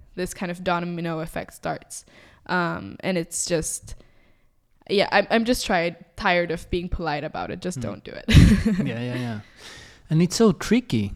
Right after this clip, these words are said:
Speaker 2: 'cause the, the impact of, let's say, the ayahuasca and others, so many people find it,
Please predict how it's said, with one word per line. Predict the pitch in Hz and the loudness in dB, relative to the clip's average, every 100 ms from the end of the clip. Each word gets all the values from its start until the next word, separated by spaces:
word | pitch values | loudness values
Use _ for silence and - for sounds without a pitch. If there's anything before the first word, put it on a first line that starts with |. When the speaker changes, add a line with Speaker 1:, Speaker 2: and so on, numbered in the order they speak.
| - | -4
Speaker 2:
'cause | 131 123 117 - _ _ _ _ _ _ _ _ - | -2 -2 -4 -12 _ _ _ _ _ _ _ _ -6
the, | 135 135 127 _ | 0 0 0 _
the | 131 - | -6 0
impact | 156 170 - 117 120 - - - | 2 6 6 6 2 -10 -18 -8
of, | 117 107 104 - | -6 -6 -8 -12
let's | - 107 - | -10 -10 -4
say, | 123 110 107 | -2 -2 -2
the | 104 101 104 131 _ - | -6 -6 -8 -12 _ -6
ayahuasca | 107 104 104 107 110 - 117 110 110 104 | -4 -2 -2 -4 -6 -6 -4 -2 -2 -4
and | 104 104 - - | -6 -8 -14 -8
others, | 117 120 123 | -4 -2 -2
so | - 151 | 0 2
many | 156 165 147 | 4 4 2
people | 135 127 - 123 117 | 0 0 4 4 2
find | - 110 110 110 110 107 | -2 -2 -2 -2 -2 -4
it, | 107 104 - - | -6 -8 -14 -18